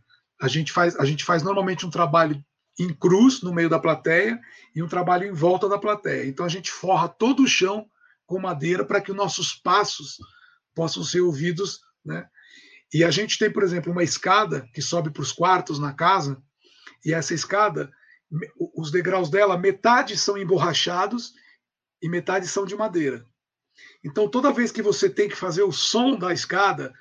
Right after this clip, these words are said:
ou subindo ou descendo, o ator vai pelo lado da madeira. Então, ele, o, o, o Jair, por exemplo, ele vai subir pro quarto e ele diz assim, "Ah, então me dê licença que eu vou para o meu quarto."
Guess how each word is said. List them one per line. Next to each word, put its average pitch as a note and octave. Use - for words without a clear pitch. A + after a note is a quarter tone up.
ou E3+
subindo F3+
ou F3
descendo, D#3+
o E3+
ator F#3+
vai G3+
pelo G3+
lado G3
da G#3+
madeira. G#3
Então, G3
ele, G#3
o, D3
o, E3
o D3+
Jair, F3+
por F#3+
exemplo, F#3
ele F#3+
vai F#3+
subir F3+
pro F3+
quarto F#3+
e G#3
ele F#3
diz F3
assim, D3
"Ah, G#3
então G#3
me E3
dê A#3
licença G3+
que -
eu F#3+
vou F#3+
para G3
o F#3+
meu F#3+
quarto." C#3+